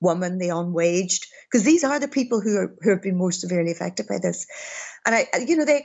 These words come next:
they accepted the articles, and then it all dried up. I'd been ringing the la-, radio station saying, "Please let me debate with anybody. You name the person. Let me on live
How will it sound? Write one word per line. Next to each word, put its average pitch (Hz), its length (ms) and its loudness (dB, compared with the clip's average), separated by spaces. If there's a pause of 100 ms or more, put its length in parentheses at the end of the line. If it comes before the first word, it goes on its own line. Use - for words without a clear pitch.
they 294 140 4
accepted 359 440 -2
the 269 100 2
articles, 202 340 -2
and 233 140 0
then 269 160 0
it 233 100 -2
all 226 140 -2
dried 202 280 -2
up. 240 140 -4 (560)
I'd 185 120 -2
been 196 180 2
ringing 262 560 2
the 180 280 -2
la-, 185 280 4
radio 196 280 -2
station 202 460 -4
saying, 185 360 0 (280)
"Please 294 760 4
let 202 360 4
me 196 160 0
debate 185 520 -2
with - 220 -6 (220)
anybody. 196 680 -2
You 220 240 6
name 240 300 6
the - 80 -4
person. 180 420 -4 (320)
Let 233 300 4
me 247 180 0
on 196 220 0
live 175 560 -2